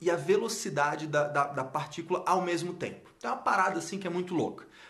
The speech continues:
Tá? Eu não vou te explicar física quântica aqui, porque nem eu sei, né? É um negócio complicado pra cacete. Mas eu gostei muito, quando eu escutei isso,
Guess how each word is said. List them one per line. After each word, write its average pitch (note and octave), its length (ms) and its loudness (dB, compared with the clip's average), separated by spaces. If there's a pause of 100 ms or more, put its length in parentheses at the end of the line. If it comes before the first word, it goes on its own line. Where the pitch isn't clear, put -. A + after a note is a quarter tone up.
(120)
Tá? A3 160 -4
Eu F4 60 0
não D#4+ 140 2
vou G3 140 4
te G3 60 0
explicar F3+ 460 -2
física D3+ 360 -4
quântica D3 320 -4
aqui, A3 140 -4
porque C4+ 340 -4
nem C#4 260 0
eu C4+ 120 0
sei, - 520 -4
né? - 140 -10
É - 80 -4
um - 20 -4
negócio G3+ 360 -2
complicado F#3+ 460 -2
pra F3+ 140 -4
cacete. - 460 -8 (520)
Mas B3+ 240 0
eu C4+ 80 0
gostei G#3 420 -2
muito, G3 240 -2
quando A#3 140 -2
eu D4 40 -4
escutei - 520 0
isso, D#3 520 -6